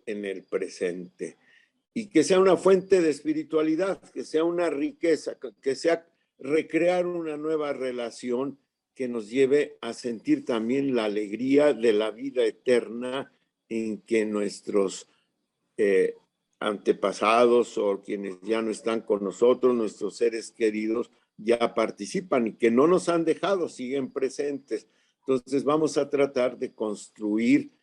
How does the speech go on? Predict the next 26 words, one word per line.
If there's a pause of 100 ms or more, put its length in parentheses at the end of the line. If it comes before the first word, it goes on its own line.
(240)
esta
relación (440)
cuando (380)
estemos
en
la
unidad
de
duelo
y
con
el
tiempo
ya
suficiente (400)
para
presentar
una
participación
desde
el
cuerpo,
las
emociones, (300)
los
deseos